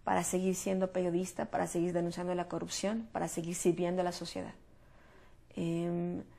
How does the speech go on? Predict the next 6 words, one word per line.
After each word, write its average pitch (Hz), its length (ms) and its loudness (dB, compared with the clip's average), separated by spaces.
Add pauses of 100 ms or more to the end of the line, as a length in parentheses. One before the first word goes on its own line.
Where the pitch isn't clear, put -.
(220)
espero 196 400 6
que 196 80 2
la 180 80 2
sociedad 185 560 4 (580)
pueda 180 720 0 (100)
comprender 185 840 4